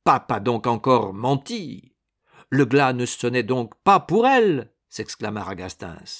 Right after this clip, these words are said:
Pourtant, il s'est offert à nous conduire auprès de la morte. » «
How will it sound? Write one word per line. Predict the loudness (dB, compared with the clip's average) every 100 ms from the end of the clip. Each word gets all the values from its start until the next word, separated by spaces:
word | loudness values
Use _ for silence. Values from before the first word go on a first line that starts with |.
| -18 _ _ -10
Pourtant, | -10 -10 -10 -10 -10 -16 _ _ _ -14
il | -8
s'est | -4 -6 -4
offert | -6 -2 -2
à | -2
nous | -6
conduire | -4 -4 -2 -2 -2
auprès | -4 -6
de | -6
la | 0
morte. » « | 4 4 0 -6